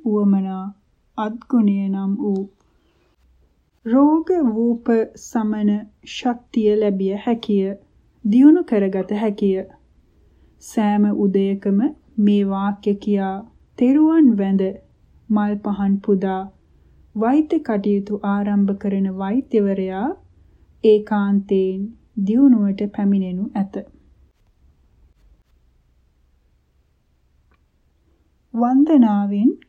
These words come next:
ගුණ ලැබීම. සුවඳ ද්‍රව්‍ය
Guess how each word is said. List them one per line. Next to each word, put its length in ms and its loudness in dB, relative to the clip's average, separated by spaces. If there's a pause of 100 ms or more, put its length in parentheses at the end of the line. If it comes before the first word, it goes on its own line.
(180)
ගුණ 280 2
ලැබීම. 540 2 (1400)
සුවඳ 460 0 (120)
ද්‍රව්‍ය 500 0